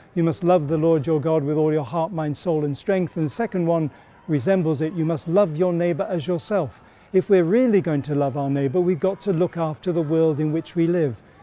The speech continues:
because too many people are suffering through climate change, and we've plundered other nations for our profit, and that's got to change. And we've got to repair the damage and make sure that in that way we're looking after our brothers and sisters,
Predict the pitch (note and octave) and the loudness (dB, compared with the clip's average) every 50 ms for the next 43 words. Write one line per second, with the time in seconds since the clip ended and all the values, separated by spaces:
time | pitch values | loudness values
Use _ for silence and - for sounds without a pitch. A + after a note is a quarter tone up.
0 | - _ - - D3+ - E3+ D3 - - - - A#3 A3+ G#3 G3 G3 F#3+ F3+ F3+ | -20 _ -4 -2 0 0 -2 -2 -4 -4 0 2 4 4 4 4 2 2 0 0
1 | E3 - D#3 E3+ D#3 - D#3+ D#3+ E3 - G#3 E3 D3+ - - - G3 - - - | -2 -2 -2 -2 -2 -2 -2 -4 -4 -4 -6 -8 -8 -6 -4 -4 -4 -4 -2 -2
2 | F3+ F3 F3 D#3+ - - - - - - - E3 D3 - - E3+ F#3 F3+ F3 E3 | 0 0 0 -2 -6 -10 -18 -20 -8 -4 -2 -2 -2 -2 -4 -4 -2 -2 0 -2
3 | F3 - - - F3 D#3+ D#3 D#3 D3+ C3+ - - - - - - - E3 E3+ E3+ | -4 -6 -8 -6 -4 -2 0 0 -2 -2 -6 -10 -18 -20 -12 -6 -2 2 4 4
4 | E3 E3 - - - F#3+ F#3 F#3 F3+ E3+ D#3+ D#3+ D3 - - F3+ D3 D#3+ D#3 D#3 | 4 2 0 -4 -6 -2 0 0 2 2 0 0 -2 -2 -4 -2 -2 0 0 0
5 | D#3 D3+ C3+ - - E3 D3 D3 C#3 - - - E3+ E3+ - F#3+ D#3+ D#3+ D#3 - | -2 -2 -4 -6 -4 -4 -4 -4 -4 -6 -6 -6 -6 -4 -4 -6 -6 -6 -6 -6
6 | - F#3+ E3+ - - E3+ D#3+ - - - - - _ _ _ - F#3+ E3+ E3+ E3+ | -4 -4 -4 -4 -6 -10 -10 -10 -14 -20 -20 -20 _ _ _ -6 -4 -2 -2 -2
7 | F3 F#3+ - - - F#3 F3 D3+ - - - - _ - - F3+ - - G#3+ G#3 | -2 -4 -8 -4 -2 0 0 0 -2 -8 -18 -20 _ -12 -12 -10 -6 -2 -2 0
8 | F3 D3+ C3+ B2+ A2+ - - - - _ _ - F#3+ E3+ E3+ E3 D3 F3 F3 - | 0 -2 -2 -6 -8 -12 -18 -20 -20 _ _ -4 0 0 2 2 2 0 -2 -4
9 | - D#3+ D#3+ D#3 D3+ - - G#3+ G3+ F#3 D3 D3 C3 C#3+ D3+ D3 C#3 D3 E3 F3+ | -2 -2 -2 -2 -2 -2 -4 -2 -2 -2 -2 -2 -4 -4 -4 -2 -2 -2 -4 -4
10 | D3 - - - - - - - - F#3 E3 E3 D#3+ D#3+ - - - F3+ E3+ D#3+ | -6 -10 -14 -20 -20 -20 -20 -12 -8 -4 -2 -2 -2 -4 -6 -6 -2 0 0 0
11 | D3+ D3 D#3 C3+ D3+ D3 D3+ F#3 G3 G3+ - D#3 D3+ D3+ D3 C3+ D3+ D#3 D3+ F3 | 0 0 -2 -2 -2 -2 -2 -4 -4 -4 -4 -2 -2 0 0 0 -2 -2 -2 -4
12 | - - E3+ D#3+ D#3+ D#3 D3 - - E3+ D#3+ D#3 D#3 C3+ D#3 E3 D#3 C3+ D#3+ C#3 | -4 -4 -4 -4 -4 -4 -6 -6 -6 -4 -4 -4 -2 -2 -2 -4 -4 -4 -6 -6
13 | D#3 D#3 - - F#3+ D3 - - D#3 C#3 B2+ - | -6 -6 -6 -6 -8 -8 -8 -8 -8 -8 -8 -10